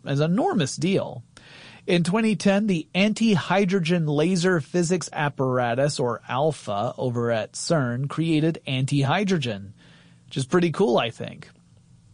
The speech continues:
Now, there are still massive engineering challenges in the way of harnessing antimatter as an energy source, and it may never be practical.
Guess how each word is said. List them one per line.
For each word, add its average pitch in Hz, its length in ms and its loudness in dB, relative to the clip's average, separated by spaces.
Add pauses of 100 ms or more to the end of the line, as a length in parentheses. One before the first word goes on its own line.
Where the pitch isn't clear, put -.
(220)
Now, 190 100 4
there 226 160 4
are 247 40 2
still 254 300 0
massive 175 640 2
engineering 156 500 0
challenges 127 520 0
in 131 80 -2
the 131 80 -2
way 123 340 0
of 123 160 -4
harnessing 147 680 0
antimatter 117 720 -2
as 131 220 -2
an 131 120 -6
energy 127 380 -4
source, 107 400 -4
and 143 80 -2
it 147 40 -2
may 175 320 2
never 151 520 2
be 127 200 -4
practical. 123 760 -6